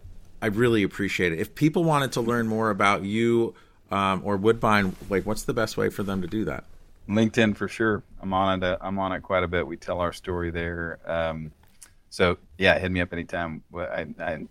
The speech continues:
Speaker 2: I enjoy that, uh, medium
Speaker 1: Awesome.
Speaker 2: for sure.
Speaker 1: Awesome. Uh, and, you know, thank you so much for your time. And also, thank you to the listeners. I know I just started checking the charts for the first time ever. And from a de-, on the design charts for Apple, we're up at, like,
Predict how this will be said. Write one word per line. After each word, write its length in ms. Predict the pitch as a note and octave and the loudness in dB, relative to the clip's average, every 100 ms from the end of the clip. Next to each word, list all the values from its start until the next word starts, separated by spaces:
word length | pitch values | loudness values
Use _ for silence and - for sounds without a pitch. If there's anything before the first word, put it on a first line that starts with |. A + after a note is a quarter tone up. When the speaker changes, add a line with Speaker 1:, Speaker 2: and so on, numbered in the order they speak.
| - | -12
Speaker 2:
I 100 | F2+ | -10
enjoy 360 | D2+ - E2+ | -8 -2 0
that, 180 | E2+ F2 - - - - - | 2 0 0 -6 -10 -12 -12
uh, 180 | D#2+ D2+ | -12 -12
medium 160 | E2+ F2 | -4 0
Speaker 1:
Awesome. 180 | E2+ D2 | 2 0
Speaker 2:
for 100 | D#2+ | -6
sure. 280 | - F2 - - - - - - - - | -4 -4 -6 -18 -20 -20 -20 -20 -12 -2
Speaker 1:
Awesome. 400 | F#2 - F#2 E2+ | 0 0 -4 -4
Uh, 120 | D2+ - | -10 -2
and, 240 | A2 G#2+ - | 2 2 0
you 100 | G#2 | 0
know, 120 | G2 | 0
thank 300 | - A2+ A2 | 0 -2 -2
you 80 | G#2+ | -4
so 180 | - G2+ | -2 -2
much 180 | G2 | -2
for 120 | - G2 | -2 -2
your 100 | F#2 | -2
time. 280 | - F#2+ F#2+ | 0 -2 0
And 80 | |
also, 380 | F#2+ G#2+ - G#2 - - - | 0 0 2 0 -2 -18 -12
thank 240 | - A#2+ A#2+ | 2 4 4
you 60 | - | 0
to 100 | A2+ | 2
the 100 | A2 | 2
listeners. 380 | A#2 B2 A2+ | 2 2 2
I 100 | G2+ | 2
know 200 | G#2+ A2+ | 2 4
I 100 | A2 | 2
just 180 | G#2+ B2 | 0 -2
started 300 | - B2+ A2 | 2 4 4
checking 380 | - A#2+ A2+ A2+ | 2 0 0 0
the 80 | F#2+ | 0
charts 400 | - A#2+ A2 - | 2 2 2 0
for 100 | A2 | -2
the 80 | G2 | -2
first 260 | - G2 - | -2 -2 0
time 240 | G2+ F#2+ | 0 0
ever. 320 | F#2 F#2 F#2+ | 0 2 2
And 300 | - F#2 F#2 - - - - - - | 2 0 -2 -4 -6 -6 -8 -10 -8
from 200 | - G#2+ | -2 2
a 40 | F#2+ | 2
de-, 180 | G#2+ - | 0 0
on 160 | A2 | 2
the 80 | G#2+ | 4
design 400 | F2+ F#2 A2 A#2+ | 2 2 4 2
charts 320 | G#2+ A2 G2 | 4 4 4
for 140 | - - | 2 2
Apple, 340 | G2+ G2+ A2 | 4 4 2
we're 180 | F2+ F#2+ | 2 2
up 200 | F#2+ F#2+ | 2 0
at, 100 | G#2+ | -2
like, 380 | E2 F2 D#2 - | 0 -2 -2 -10